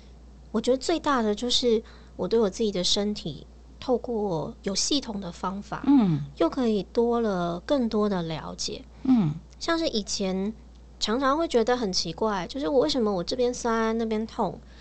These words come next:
Speaker 1: 可是去检查都没有任何问题啊。
Speaker 2: 嗯。
Speaker 1: 可是这个酸痛就一直持续存在。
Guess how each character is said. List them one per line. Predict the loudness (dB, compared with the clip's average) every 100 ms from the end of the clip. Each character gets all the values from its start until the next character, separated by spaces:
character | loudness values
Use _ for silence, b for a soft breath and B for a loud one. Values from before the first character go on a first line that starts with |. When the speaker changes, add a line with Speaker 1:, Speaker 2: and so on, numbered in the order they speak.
| b
Speaker 1:
可 | -4
是 | -4
去 | -2 -4
检 | -2 -2 -2
查 | -6 -6 -6
都 | -2 -2
没 | 0 2
有 | 4
任 | 2
何 | 0 2
问 | 0
题 | -4 -4 -2
啊。 | -2 -4 6
Speaker 2:
嗯。 | 8 8
Speaker 1:
可 | 4
是 | -2
这 | -2
个 | -2 -2
酸 | 0 -2 0
痛 | -2 0
就 | 0
一 | 0
直 | 0
持 | -2 -2
续 | -4 -6
存 | -6 -8 -6
在。 | -4 -6